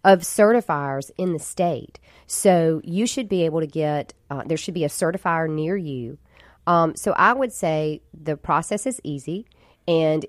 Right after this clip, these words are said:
if, and additionally, what the, what the legislature did this year is allows the doctors or the certifiers to complete the application or assist you in the application process.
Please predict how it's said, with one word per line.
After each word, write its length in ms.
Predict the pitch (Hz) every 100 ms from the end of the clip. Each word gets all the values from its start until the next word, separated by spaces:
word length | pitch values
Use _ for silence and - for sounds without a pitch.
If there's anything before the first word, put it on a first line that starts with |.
| -
if, 300 | 160 - -
and 160 | 175 156
additionally, 720 | 156 196 233 208 170 151 151
what 200 | 147 -
the, 240 | 147 143 -
what 140 | 156 147
the 60 |
legislature 580 | 151 160 190 170 156 160
did 160 | 151 139
this 200 | 143 -
year 140 | 135
is 140 | - 151
allows 580 | 160 160 156 165 185 -
the 100 | 165
doctors 680 | 147 156 175 - 139 131
or 60 | 135
the 80 | 139
certifiers 880 | - 165 190 165 139 131 127 131 -
to 140 | 180
complete 400 | - 160 170 160
the 100 | -
application 600 | 143 - 135 143 139 135
or 80 | 135
assist 480 | 135 - 196 190 -
you 100 | 165
in 120 | 147
the 100 | 143
application 640 | - 135 135 - 131 127
process. 680 | 131 - 123 - 98 71 -